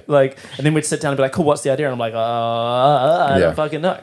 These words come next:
Speaker 1: It took me until now to be like, with the Harco stuff, to be like, "You know, let someone else
Speaker 2: Mm.
Speaker 1: do this."
Speaker 2: Yeah, completely. But even if you did have an idea as well, like, I,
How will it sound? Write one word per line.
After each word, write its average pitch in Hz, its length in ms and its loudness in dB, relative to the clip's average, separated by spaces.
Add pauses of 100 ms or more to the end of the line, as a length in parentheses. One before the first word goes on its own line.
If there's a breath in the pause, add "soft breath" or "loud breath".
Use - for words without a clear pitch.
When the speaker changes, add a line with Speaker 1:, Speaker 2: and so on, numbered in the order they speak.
(300)
Speaker 1:
It 135 120 -2
took 156 120 -2
me 139 200 -2
until 147 380 -2
now 123 360 -4
to - 140 -14
be 117 180 -10
like, 104 300 -8
with 120 200 -8
the 123 100 -4
Harco 120 320 -4
stuff, 110 240 -8
to 110 60 -20
be 110 80 -8
like, 107 180 -6 (380 soft breath)
"You 453 80 -2
know, 480 120 4
let - 120 0
someone 131 240 -2
else 85 180 -2
Speaker 2:
Mm. - 20 -14
Speaker 1:
do 104 120 -8
this." - 280 -12 (320 loud breath)
Speaker 2:
Yeah, 135 240 8
completely. 104 640 -6 (100)
But 151 120 6
even 196 160 4
if 185 100 0
you 139 80 0
did 147 200 4
have 131 140 2
an 98 80 -4
idea 87 280 -2
as 85 160 -6
well, 90 240 4
like, - 340 -6 (840)
I, - 60 0